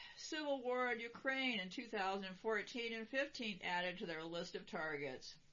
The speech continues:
This guy went on to say, "So we can add four more years of war. That means for two hundred and twenty-two out of two hundred and thirty-nine years,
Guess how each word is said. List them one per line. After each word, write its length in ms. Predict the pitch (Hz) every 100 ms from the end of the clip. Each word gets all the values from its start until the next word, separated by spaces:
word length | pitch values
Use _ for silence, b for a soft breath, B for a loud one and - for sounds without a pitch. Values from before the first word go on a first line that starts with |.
| - - - - - - B B B B B B B - -
This 100 | 285 -
guy 160 | 240 233
went 140 | 240
on 140 | 240 226
to 80 |
say, 240 | 226 233 220
"So 180 | 220 254
we 120 | 254
can 180 | 226 -
add 260 | 226 226 - 269
four 260 | 269 349
more 180 | 311 269
years 440 | 254 240 240 240
of 160 | 226 196
war. 520 | 190 208 220 226 254 247
That 260 | 220 214 190
means 280 | 220 233 -
for 160 | 220
two 320 | 214 - 330 320
hundred 240 | 277 262
and 160 | 226 202
twenty-two 800 | - 247 285 330 269 240 226 233 -
out 140 | 196
of 100 | 202 -
two 260 | 302 339 330
hundred 240 | 269 247
and 100 | 208 208 -
thirty-nine 500 | 285 339 277 247 220
years, 480 | 214 220 226 160